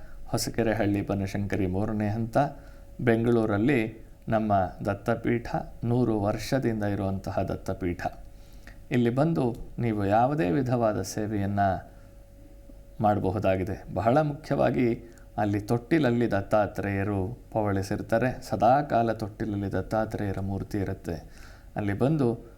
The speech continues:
ನಿಮ್ಮ ಕೈಲಾದ ಕಾಣಿಕೆಯನ್ನ ಸಮರ್ಪಣೆ ಮಾಡಿ, ತೊಟ್ಟಿಲು ಸೇವೆಯನ್ನ ಮಾಡಿ, ಪ್ರಾರ್ಥನೆ ಮಾಡ್ಕೊಂಡು ಹೋದ್ರೆ ಸಾಕು. ಬರೋವಾಗ ದತ್ತನಿಗೆ ಭಿಕ್ಷೆ,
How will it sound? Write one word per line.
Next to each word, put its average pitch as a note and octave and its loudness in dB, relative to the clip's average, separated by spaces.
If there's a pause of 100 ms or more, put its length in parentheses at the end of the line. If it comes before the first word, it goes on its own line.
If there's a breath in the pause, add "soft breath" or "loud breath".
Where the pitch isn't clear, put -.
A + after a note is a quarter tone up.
(160 loud breath)
ನಿಮ್ಮ G#2+ 0
ಕೈಲಾದ C#3+ 4 (640)
ಕಾಣಿಕೆಯನ್ನ C3+ 2
ಸಮರ್ಪಣೆ G#2+ 0
ಮಾಡಿ, A2+ 2 (300 loud breath)
ತೊಟ್ಟಿಲು D3 4
ಸೇವೆಯನ್ನ B2 2
ಮಾಡಿ, G#2 2
ಪ್ರಾರ್ಥನೆ C#3+ 2
ಮಾಡ್ಕೊಂಡು A2 -2
ಹೋದ್ರೆ F#2+ 0
ಸಾಕು. F2+ -2 (300)
ಬರೋವಾಗ A2+ 2 (680 loud breath)
ದತ್ತನಿಗೆ C#3+ 2
ಭಿಕ್ಷೆ, A#2+ -2